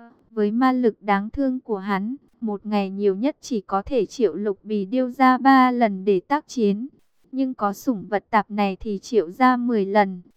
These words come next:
tám lần cũng không có vấn đề gì. Ở trên chiến trường biến ảo khó lường, cái này giống như có thêm mấy con chiến sủng,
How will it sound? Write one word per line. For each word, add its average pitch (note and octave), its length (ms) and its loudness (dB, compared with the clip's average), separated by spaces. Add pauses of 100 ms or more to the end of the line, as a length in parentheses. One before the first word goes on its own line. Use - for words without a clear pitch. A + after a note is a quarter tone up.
(140)
tám G3+ 280 2
lần A#3 260 0
cũng F#3 240 -14
không C4+ 240 -6
có G#3 180 -4
vấn G#3+ 280 -4
đề A3+ 180 2
gì. G3 520 -2 (180)
Ở A3 180 -4
trên B3+ 280 -2
chiến G#3+ 320 -4
trường G#3+ 340 -4
biến G3 200 0
ảo A#3 220 2
khó G3 340 0
lường, A3 460 2 (320)
cái G#3 160 0
này A#3 300 2
giống G#3 300 -2
như C4+ 140 0
có G#3 220 -4
thêm B3+ 320 0
mấy G#3 140 0
con C4 300 -2
chiến G#3 280 -4
sủng, G#3+ 340 -2